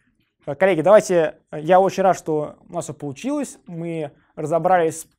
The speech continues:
линейной моделью, вы задали отличные вопросы. Прекрасно, коллеги. Э,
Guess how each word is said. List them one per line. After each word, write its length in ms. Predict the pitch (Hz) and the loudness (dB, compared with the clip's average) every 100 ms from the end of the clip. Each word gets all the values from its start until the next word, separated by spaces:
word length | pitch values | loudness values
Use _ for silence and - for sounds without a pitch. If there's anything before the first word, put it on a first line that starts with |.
| - | -12
линейной 380 | 170 170 170 | -8 -6 -6
моделью, 680 | 156 156 143 226 196 165 135 _ _ | -6 -6 -2 0 0 -4 -8 _ _
вы 120 | 147 156 | -10 -6
задали 380 | 147 170 165 - | 0 0 0 -2
отличные 580 | 165 - 185 - 170 156 | -4 -4 -12 -10 -10 -6
вопросы. 600 | 151 233 294 - 269 - - _ _ _ _ | -6 -4 -4 -4 -6 -6 -14 _ _ _ _
Прекрасно, 420 | 185 180 170 - | -4 0 0 -2
коллеги. 380 | 151 202 262 311 _ _ _ _ _ _ _ _ - | -6 -4 -6 -8 _ _ _ _ _ _ _ _ -16
Э, 240 | 160 147 | -12 -12